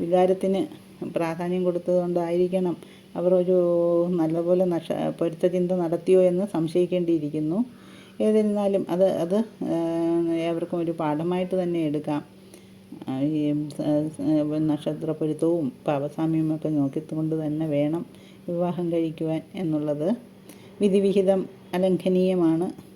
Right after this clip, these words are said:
ആ, ഒരുപക്ഷെ അദ്ദേഹത്തിൻ്റെ ആയുസ് അത്ര, അതുകൊണ്ട് അത്ര മാത്രമേ ഉണ്ടായിരുന്നുള്ളൂ എന്ന് തന്നെ കരുതണം. ആ ഒരു പുത്രനെ കിട്ടി എന്നുള്ളൊരു സന്തോഷകരമായ ഒരു കാര്യം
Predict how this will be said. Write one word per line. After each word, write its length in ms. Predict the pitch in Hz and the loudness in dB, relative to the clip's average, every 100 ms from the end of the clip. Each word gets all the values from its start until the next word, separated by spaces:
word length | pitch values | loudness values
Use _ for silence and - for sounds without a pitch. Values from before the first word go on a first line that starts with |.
| - | -12
ആ, 80 | - 170 170 175 | -8 -6 -6 -6
ഒരുപക്ഷെ 340 | 175 175 170 196 | -2 0 0 0
അദ്ദേഹത്തിൻ്റെ 560 | 175 175 180 180 180 | 0 0 0 -2 -2
ആയുസ് 520 | 190 180 175 175 - - | -2 -2 -4 -4 -8 -8
അത്ര, 220 | 180 - | -12 -8
അതുകൊണ്ട് 500 | - 180 180 180 175 190 247 - - - - - | -8 -4 -2 -2 -2 -2 -4 -16 -20 -20 -20 -14
അത്ര 380 | 202 - - 208 | -14 -14 -8 -4
മാത്രമേ 480 | 208 196 196 202 208 | -2 -4 -2 0 0
ഉണ്ടായിരുന്നുള്ളൂ 960 | 202 175 175 185 202 202 202 202 208 | 0 -2 0 -2 0 -2 -2 0 0
എന്ന് 280 | 202 180 180 208 | 0 -2 -4 -6
തന്നെ 520 | 220 - - 180 196 | -8 -16 -8 -4 -4
കരുതണം. 540 | 208 185 165 165 233 269 - - - - - - - - - - - - | 0 0 0 0 2 0 -4 -20 -20 -20 -20 -20 -20 -20 -20 -20 -14 -2
ആ 100 | 202 | 0
ഒരു 440 | 196 196 190 180 185 | 4 6 6 4 0
പുത്രനെ 360 | 190 190 190 | 0 0 0
കിട്ടി 280 | 175 175 190 | -2 -2 2
എന്നുള്ളൊരു 420 | 185 180 175 175 | 2 2 0 0
സന്തോഷകരമായ 920 | 180 170 160 170 175 175 180 175 175 175 | -2 -2 0 0 0 0 0 -4 -2 -4
ഒരു 140 | 175 | -4
കാര്യം 340 | 170 165 170 | -4 -4 -4